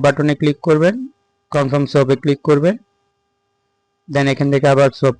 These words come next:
করে দিবেন, তারপর ক্লোজে ক্লিক করবেন। সোয়াপ হয়ে গেছে আমাদের, দেখবেন এই যে এমটি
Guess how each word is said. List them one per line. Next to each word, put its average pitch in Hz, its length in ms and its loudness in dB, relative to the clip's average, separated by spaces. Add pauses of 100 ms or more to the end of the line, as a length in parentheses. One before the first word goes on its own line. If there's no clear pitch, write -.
করে 123 180 2
দিবেন, 117 220 -4 (1600)
তারপর 151 280 -2 (140)
ক্লোজে 156 380 2
ক্লিক 143 180 0 (100)
করবেন। 156 280 0 (320)
সোয়াপ 151 340 0
হয়ে 151 200 4
গেছে 147 180 2 (100)
আমাদের, 143 280 2 (420)
দেখবেন 143 300 2
এই 135 80 0
যে 143 60 4 (120)
এমটি 143 200 -2